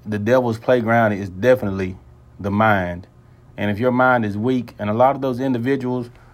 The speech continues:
are weak-minded, and, you know, in, in, in a sense that some of this stuff is happening,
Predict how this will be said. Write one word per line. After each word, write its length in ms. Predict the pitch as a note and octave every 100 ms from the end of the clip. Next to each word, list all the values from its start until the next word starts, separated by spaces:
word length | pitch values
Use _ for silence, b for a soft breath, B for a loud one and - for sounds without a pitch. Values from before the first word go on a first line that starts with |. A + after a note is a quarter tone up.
| b -
are 120 | G#2+
weak-minded, 720 | G#2+ C3 A2+ B2 C3+ A2+ F#2+ -
and, 220 | G#2+ G2+
you 80 | A#2+
know, 140 | A2+
in, 180 | A2 A2+
in, 220 | - A#2+
in 140 | A#2 A2+
a 60 |
sense 640 | G2+ - D3+ B2 - - - - _ _ _ _ _ _ _ -
that 180 | A2 G#2
some 240 | C#3 C3
of 60 | A#2+
this 140 | A#2+
stuff 260 | - A#2+ G#2+
is 120 | G2+
happening, 560 | C3+ C#3 G#2 F#2 F#2